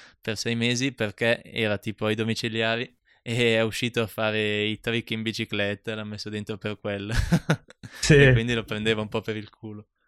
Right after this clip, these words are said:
Speaker 1: Adesso, vabbè, <laughs> dopo tutta quella stronzata che è successa dopo, dopo la festa, che si sono quasi menati. <laughs>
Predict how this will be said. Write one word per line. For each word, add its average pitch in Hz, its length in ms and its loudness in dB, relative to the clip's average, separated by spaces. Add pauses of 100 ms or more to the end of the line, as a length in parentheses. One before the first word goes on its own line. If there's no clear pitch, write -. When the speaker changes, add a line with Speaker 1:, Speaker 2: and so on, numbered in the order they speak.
(880)
Speaker 1:
Adesso, 113 640 2
vabbè, 95 600 -4 (180)
<laughs> 127 540 -2
dopo 117 320 -4
tutta 113 320 -6
quella 110 260 -4
stronzata 104 1080 -4 (480)
che - 120 -10
è 107 40 -6
successa 110 540 -4
dopo, 101 840 -6
dopo 104 280 -8
la 101 120 -6
festa, 104 580 -8
che 104 100 -8
si 104 140 -10
sono 113 280 -4
quasi 110 640 -2
menati. 104 600 -4
<laughs> 143 100 0